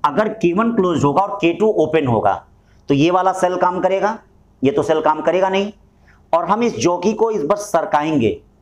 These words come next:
तो कहीं एक ऐसा length आएगा zero deflection, मान लो एल वन आ गया,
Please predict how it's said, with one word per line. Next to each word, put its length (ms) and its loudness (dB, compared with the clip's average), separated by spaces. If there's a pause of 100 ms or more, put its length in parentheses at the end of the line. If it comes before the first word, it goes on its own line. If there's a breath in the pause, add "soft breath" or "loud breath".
(640 soft breath)
तो 60 0
कहीं 420 0
एक 120 -2
ऐसा 560 -2
length 300 0 (200)
आएगा 640 0 (440)
zero 300 2
deflection, 560 0 (100)
मान 180 0
लो 140 2
एल 300 2
वन 160 2
आ 160 0
गया, 220 0